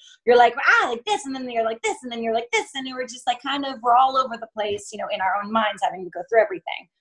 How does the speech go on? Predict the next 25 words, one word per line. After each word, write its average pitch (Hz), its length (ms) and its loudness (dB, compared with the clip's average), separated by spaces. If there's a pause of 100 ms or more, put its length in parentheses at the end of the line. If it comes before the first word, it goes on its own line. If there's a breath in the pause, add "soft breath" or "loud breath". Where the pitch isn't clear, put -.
(280)
Um, 214 180 0
so 214 200 2
I 214 200 6
think 226 280 -4
that 202 200 2
I've 196 140 0
learned 202 160 -4
a 196 40 -4
lot 196 200 2
from 214 100 -8
my 196 140 -4
husband. 185 360 -4
Actually, - 360 -4
he's, 190 240 -6
uh, 196 300 0 (300)
uh, 180 160 -4
he 190 100 -4
meditates 214 460 -2
every 180 160 -10
day, 202 320 4
and 190 80 -6
he's 185 220 -8
a 180 80 -8
very 196 420 -4 (520)
focused, 247 640 2